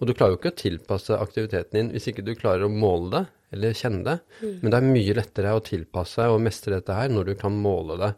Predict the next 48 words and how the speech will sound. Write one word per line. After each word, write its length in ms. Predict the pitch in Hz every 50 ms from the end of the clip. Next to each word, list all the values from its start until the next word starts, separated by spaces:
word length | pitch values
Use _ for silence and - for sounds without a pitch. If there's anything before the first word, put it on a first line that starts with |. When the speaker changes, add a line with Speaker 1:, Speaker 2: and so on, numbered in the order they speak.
| _ - - - _ _ -
Speaker 1:
og 100 | 107 92
klarer 240 | - 113 101 95 95
å 40 | 95
skjønne 260 | - - 104 95 90
at, 100 | 87 -
ok, 100 | 117 -
men 160 | 113 107 107 104
jeg 60 | -
kan 120 | - 90 85
ikke 180 | - 131 -
trene 380 | - - - 143 104 92 90 90
på 100 | - -
den 140 | 98 92 95 98
måten 320 | 92 85 - - - - 87
nå. 160 | 82 95 98 - _ _ - - - _ _ _ _ - 98
Fordi 260 | - - 107 98 95
at, 240 | 92 87 - _ -
eh, 120 | 101 101 98
og, 240 | 95 110 107 101 -
og 80 | 113
jeg 80 | 107 113
har 120 | 147 143 113
jo 80 | 107
testet 420 | - - 110 101 - - - 87 87
ut 100 | 87 -
det. 200 | - 127 147 147 - _ _ _ - - - - _ _ _ _ -
Jeg 0 |
har 100 | 113 104
tatt, 400 | - 101 101 - _ _ _ 107
eh, 120 | 101 98
den 140 | 98 104 101
samme 320 | - - 107 95 90 95 92
treningsøkta. 580 | - 110 92 82 80 80 - - 87 82 - -
Jeg 60 | 117 104
har 120 | 98 101
en 60 | 98 95
sånn 160 | 101 101 98
standard 580 | - - - - 82 82 82 78 82 82 82 -
treningsøkt 600 | - 90 80 80 82 85 - - 95 87 - -
langs 240 | 95 90 90 85 -
Akerselva, 640 | 92 78 - - 82 85 85 82 87 117 160 175 - _ _ _ _ _ _ _ _ _ _ _ _ _ _ _ _ _ -
hvor 280 | - - - - 107
jeg 120 | 98 101 98
bare 160 | 101 98 95
løper 280 | 87 82 80 - 101 90
på 100 | 101 95
flata 460 | - - 104 92 80 80 - - 80
der. 280 | 82 90 113 135 147